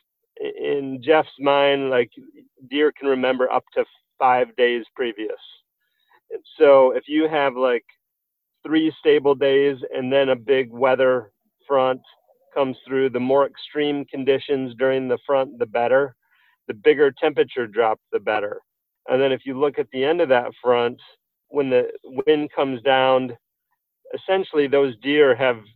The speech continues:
missed feedings based on the extremeness of that. And then they're gonna be more likely to gorge themselves in the next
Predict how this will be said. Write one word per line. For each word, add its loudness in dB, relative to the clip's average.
missed 2
feedings -6
based 0
on 0
the 0
extremeness -2
of -6
that. -2
And -2
then 0
they're 2
gonna 0
be -4
more 2
likely 2
to -4
gorge -2
themselves 0
in -6
the -2
next -4